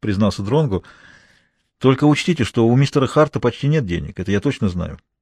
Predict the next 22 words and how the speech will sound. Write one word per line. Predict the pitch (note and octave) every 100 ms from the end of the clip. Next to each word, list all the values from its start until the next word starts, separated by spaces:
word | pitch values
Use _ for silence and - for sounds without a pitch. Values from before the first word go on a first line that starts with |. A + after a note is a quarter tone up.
| _ _ -
Об | F#2
этом | A2+ A#2 G#2+
писали | A2+ B2+ A#2+
почти | - A2 -
все | A#2 B2+
газеты. | A2+ A2 C3+ G#2+
Три | - C#3
развода, | D#3+ A#2 A2 E3+ E3 D#3
постоянные | - - B2 C#3+ A#2+ G#2+
кутежи, | A2+ A2+ A2+ E3+ D#3+ _ _ _ _ _
спонсорство | - - D#3 D3 B2 G#2 A#2+
чемпионатов | A2+ B2 B2 B2+ A#2+ G#2
по | - B2
гольфу, | A#2+ F3+ G3 - D#3 D#3+ -
разорительные | A#2 A2+ D#3 C#3+ A#2 A#2
траты | - A#2+ A2
на | A2+ A#2
Аманду | D3 E3+ C#3+ A#2
полностью | - E3+ G3 G3 E3+ - C3+
расстроили | A#2+ - D#3+ C#3
его | A2+ B2
бюджет. | A2+ F#2 F2